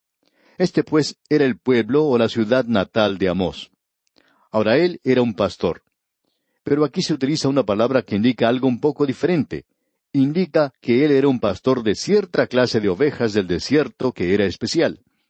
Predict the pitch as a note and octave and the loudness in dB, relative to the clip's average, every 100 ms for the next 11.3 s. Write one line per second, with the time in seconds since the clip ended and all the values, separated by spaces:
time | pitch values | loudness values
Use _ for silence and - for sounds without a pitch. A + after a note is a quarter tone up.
0 | _ _ _ _ G#2 F#2+ F#2 G#2+ G#2 F#2 | _ _ _ _ -4 -2 0 0 -2 -2
1 | F#2+ E2+ - B2+ B2+ - F#2+ F2+ A2+ A2+ | -2 -4 0 0 2 0 -2 0 0 0
2 | F#2+ F2+ G#2+ D3+ F2 - _ _ G2 G#2+ | 0 0 0 0 0 -4 _ _ -2 -2
3 | G2+ F2+ A2+ A#2 G2 F2+ A2 B2 C3 C#3+ | -2 -2 -2 -2 -2 -6 -2 0 2 2
4 | A#2+ F2+ G#2+ F#2+ A#2+ G3+ C3+ G#2+ F2+ G2 | 0 0 -2 -2 -2 -2 -2 -2 -2 -2
5 | G2+ D#2+ C2+ - _ _ _ _ _ _ | -2 -2 -14 -20 _ _ _ _ _ _
6 | _ G#2+ G#2 D3+ F#3 E3 C3+ - A#2+ A#2+ | _ -4 0 0 0 0 -4 0 -2 -2
7 | G#2 G2 G2+ A#2+ - _ - A#2 A#2 G#2 | -2 0 0 -4 -8 _ -4 0 2 2
8 | A#2+ A2 G#2 F#2 G2+ A2 G#2 B2 B2 B2+ | 0 0 -2 -2 -2 -2 -2 -2 0 0
9 | A#2+ _ _ A#2+ A2+ C3 E3+ D#3+ C#3+ A2+ | -2 _ _ -4 -2 0 0 0 0 2
10 | C#3 C3+ B2+ A2 A2+ G2 C#3 B2 D#3+ F3+ | 0 0 -2 -2 -2 -2 0 -2 -2 -4
11 | - G2 | -2 -4